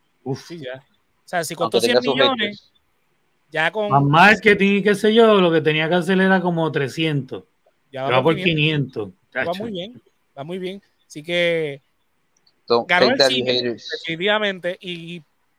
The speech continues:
Speaker 3: Va a ganar
Speaker 2: ve, va
Speaker 3: premio.
Speaker 2: probando un poco más la, la, la, la teoría esta que tenía de que ya la gente está fatigada de las franquicias. Así que, porque estas son
Speaker 3: Muchas
Speaker 2: dos películas
Speaker 3: biografías nuevas.
Speaker 2: son, ¿verdad?
Speaker 3: Las
Speaker 2: Oppenheimer es una
Speaker 3: nuevas.
Speaker 2: película,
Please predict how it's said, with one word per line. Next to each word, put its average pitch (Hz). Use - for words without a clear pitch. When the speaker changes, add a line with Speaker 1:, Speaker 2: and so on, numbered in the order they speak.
Speaker 3:
Va 110
a -
ganar 117
Speaker 2:
ve, 202
va 233
Speaker 3:
premio. 208
Speaker 2:
probando 254
un 196
poco 247
más 254
la, 214
la, 185
la, 185
la 170
teoría 175
esta 226
que 226
tenía 226
de 214
que 170
ya 165
la 185
gente 196
está 202
fatigada 208
de 175
las 240
franquicias. 147
Así 160
que, 151
porque 143
estas 190
son 226
Speaker 3:
Muchas 214
Speaker 2:
dos 127
películas 123
Speaker 3:
biografías 120
nuevas. 127
Speaker 2:
son, 208
¿verdad? 262
Speaker 3:
Las 220
Speaker 2:
Oppenheimer 185
es 302
una 349
Speaker 3:
nuevas. -
Speaker 2:
película, 349